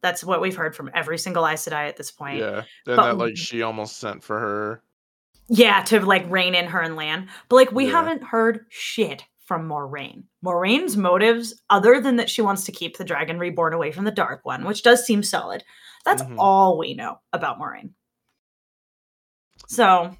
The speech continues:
Speaker 2: That's true, yeah. I
Speaker 1: I'm
Speaker 2: do believe
Speaker 1: really
Speaker 2: she doesn't want the seat. I don't think that Moiraine is in this for power. I
Speaker 1: No,
Speaker 2: just,
Speaker 1: I think we
Speaker 2: nothing
Speaker 1: can trust
Speaker 2: about
Speaker 1: her
Speaker 2: that.
Speaker 1: on that.
Speaker 2: Yeah, nothing about this, or nothing about, like, anything we've seen of her kinda, like, showcases that,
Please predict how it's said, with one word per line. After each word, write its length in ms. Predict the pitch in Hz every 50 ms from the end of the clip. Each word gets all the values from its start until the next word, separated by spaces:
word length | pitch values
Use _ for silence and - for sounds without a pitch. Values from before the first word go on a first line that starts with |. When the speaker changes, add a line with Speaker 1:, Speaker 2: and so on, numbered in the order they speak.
| _ -
Speaker 2:
That's 240 | 117 131 - -
true, 480 | - - - - 131 135 127 117 107 101
yeah. 360 | 98 107 117 117 107 104 104 - _ _ _ _ _ _ _ _ _ _ _ _ _ _ _ _ - - _ _ -
I 100 | 143 160
Speaker 1:
I'm 80 | 180 185
Speaker 2:
do 160 | 175 190 202
believe 180 | 190 208 208 202 196
Speaker 1:
really 40 | -
Speaker 2:
she 120 | - 165
doesn't 360 | 139 131 123 120 131 123 113 117
want 340 | 110 113 110 107 104 98
the 100 | - 98
seat. 380 | 95 - - 92 87 85 90 - -
I 120 | 110 110 117
don't 280 | 127 131 135 135 123
think 220 | - 151 143 143 135
that 120 | 123 107
Moiraine 380 | 110 110 107 107 107 107 104 104
is 140 | 101 98
in 100 | 98 98
this 140 | 98 95 90
for 140 | - - 92
power. 500 | - - - 78 82 - - 87 101 - _ _ _ _ _ _ _ _ _ _ _ _ _ _ -
I 60 | - - -
Speaker 1:
No, 200 | 233 254 285 285 285
Speaker 2:
just, 80 | 285
Speaker 1:
I 40 | 294 320 339
think 40 | - 370 - 302
we 60 | 294
Speaker 2:
nothing 120 | 277 262 -
Speaker 1:
can 80 | 156
trust 240 | 143 - 107 104 98 -
Speaker 2:
about 60 | 107
Speaker 1:
her 60 | -
Speaker 2:
that. 60 | - 160
Speaker 1:
on 80 | 151 151
that. 340 | 147 147 147 147 147 - - - - _ _
Speaker 2:
Yeah, 360 | 123 123 120 110 107 98 98
nothing 360 | 104 110 117 120 135 165 160 160
about 400 | 139 104 104 101 95 95 92 95
this, 480 | 101 95 95 95 - - - - - _ _ _ _ _ _ _ _ _ _ _ _ _ _ _ _ _ _ _ _ _ _ -
or 160 | 120 110 107
nothing 280 | 110 110 113 131 131
about, 240 | 135 120 110 101 95
like, 240 | 95 98 101 98 -
anything 360 | 101 104 104 101 110 117 104
we've 180 | 98 95 98 -
seen 180 | - 104 95 92
of 120 | 95 104
her 200 | 113 104 87 85
kinda, 260 | 85 - 107 85 82 82
like, 220 | 82 78 76 -
showcases 600 | - - 78 85 - - 80 78 - - - - -
that, 280 | - - - - -